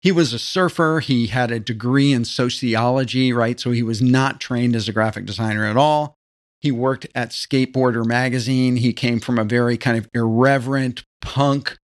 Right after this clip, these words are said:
kind of upbringing, essentially. And then he started to get deeper into graphic design and typography, and he started a magazine called Ray Gun Magazine, which is a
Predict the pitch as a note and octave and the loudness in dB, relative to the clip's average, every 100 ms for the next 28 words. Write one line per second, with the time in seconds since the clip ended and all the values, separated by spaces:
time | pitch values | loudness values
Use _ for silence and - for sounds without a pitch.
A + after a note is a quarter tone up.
0 | _ _ C#3+ C3+ B2 - _ C3+ F3+ - | _ _ -2 0 -2 -4 _ -2 0 -2
1 | A2+ G2+ F#2+ G2 G#2+ - C#3+ - G2+ G2 | -4 -4 -8 -10 -6 -2 0 0 -4 -6
2 | G#2 C3 C3+ C3+ B2+ C3+ D3 C3 D3+ - | -4 -2 0 0 0 0 -2 0 -2 -2
3 | B2 A#2 A#2+ A#2 A#2 A#2+ A2 G#2 A#2 A2+ | 0 0 0 -2 -4 -2 -2 -2 -2 2
4 | A#2+ A#2 A#2 A2 - A#2 A2 G#2+ _ A#2 | 0 0 -2 -4 -2 0 0 -2 _ 0
5 | G#2 A2 G2+ A#2 G#2 G2+ G2+ A2+ G#2 F#3+ | 0 -4 -6 -4 -2 -4 -6 -6 -2 0
6 | F#3 C3 A#2+ A2+ A2 - A#2 A2 A2 A2+ | 2 0 0 -2 -2 -2 0 0 0 2
7 | B2 A2+ G#2 G2 - G#2 G2+ A#2 A2 G#2 | 2 0 -4 -6 -6 -6 0 2 2 0
8 | G2+ G#2 G2+ F#2+ F#2 G2+ - A2 A2 | 0 -2 -2 -6 -10 -8 -4 -2 -4